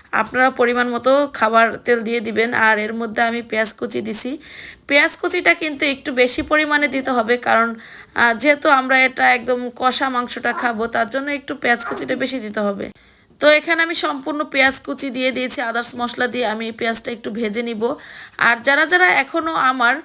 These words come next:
Facebook পেজটি ফলো করেননি, তারা অবশ্যই আমার Facebook পেজটি ফলো করে, লাইক, কমেন্ট, শেয়ার করে পাশে থাকবেন। আর যারা যারা YouTube থেকে আমার ভিডিওটি দেখবেন, তারাও কিন্তু আমার এই ভিডিওটি, আহ, দেখে লাইক,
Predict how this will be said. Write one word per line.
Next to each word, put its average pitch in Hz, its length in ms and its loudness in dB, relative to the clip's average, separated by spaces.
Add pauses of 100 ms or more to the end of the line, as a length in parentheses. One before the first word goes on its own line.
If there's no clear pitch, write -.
(300)
Facebook 269 300 0
পেজটি 254 380 0
ফলো 247 300 -2
করেননি, 240 460 0
তারা 240 260 2
অবশ্যই 277 420 -2
আমার 302 220 -4
Facebook 247 240 -6
পেজটি 247 360 -6
ফলো 233 300 -6
করে, 240 200 -4
লাইক, 208 260 0
কমেন্ট, 233 260 -6
শেয়ার 220 220 -4
করে 240 220 -2 (420)
পাশে 247 280 0
থাকবেন। 247 360 2
আর 220 240 4
যারা 233 220 4
যারা 269 180 0
YouTube 269 400 -6
থেকে 320 220 -2
আমার 311 180 -2
ভিডিওটি 285 380 -2
দেখবেন, 285 380 -4
তারাও 262 300 2
কিন্তু 285 460 -6 (420)
আমার 240 400 4
এই 240 260 0
ভিডিওটি, 254 640 0
আহ, 214 1040 0
দেখে 254 300 2
লাইক, 226 220 2